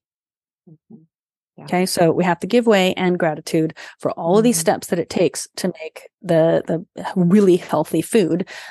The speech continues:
Speaker 2: uh, available and affordable. So that's what we're
Speaker 1: Mm-hmm.
Speaker 2: getting at.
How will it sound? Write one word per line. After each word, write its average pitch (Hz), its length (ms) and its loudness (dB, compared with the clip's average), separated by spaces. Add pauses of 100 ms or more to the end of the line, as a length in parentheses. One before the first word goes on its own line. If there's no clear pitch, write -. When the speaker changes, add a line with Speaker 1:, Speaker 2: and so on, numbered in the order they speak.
(100)
Speaker 2:
uh, 170 180 -2
available 160 460 0
and 165 100 -6
affordable. - 360 -8 (420)
So 160 200 -2
that's 196 220 -2
what 240 60 2
we're 214 80 2
Speaker 1:
Mm-hmm. - 20 0 (160)
Speaker 2:
getting 160 60 -6
at. - 160 -14